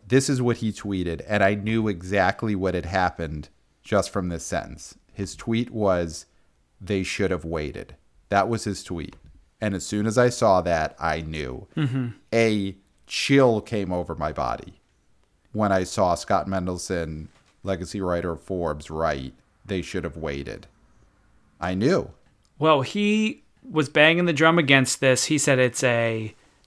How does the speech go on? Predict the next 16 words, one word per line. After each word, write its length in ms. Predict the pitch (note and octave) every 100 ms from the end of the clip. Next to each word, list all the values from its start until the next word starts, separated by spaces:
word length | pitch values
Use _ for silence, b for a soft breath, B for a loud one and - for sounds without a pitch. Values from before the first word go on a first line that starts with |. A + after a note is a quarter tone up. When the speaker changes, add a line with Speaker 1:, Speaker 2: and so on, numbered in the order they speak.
| _
Speaker 2:
it 60 | C3+
was 160 | A#2+ A2+
a 60 |
very 300 | A2 D#3+ E3
bad, 380 | C#3 C#3+ C#3 B2+
horrible 380 | A#2+ C#3 C3+ C3
idea. 640 | B2 A#2+ A#2 G#2+ G#2 G#2 - _ _ _ _ -
Speaker 1:
Yep. 280 | F2+ G2 - _ _
Speaker 2:
I'm 240 | C#3 C#3+ E3
gonna 140 | G3
be 100 | F#3+
excited 400 | F3+ - F#3+ F3
to 100 | D#3+
read 160 | D#3 D3+
his 120 | C#3
article. 540 | D3+ D3+ - - -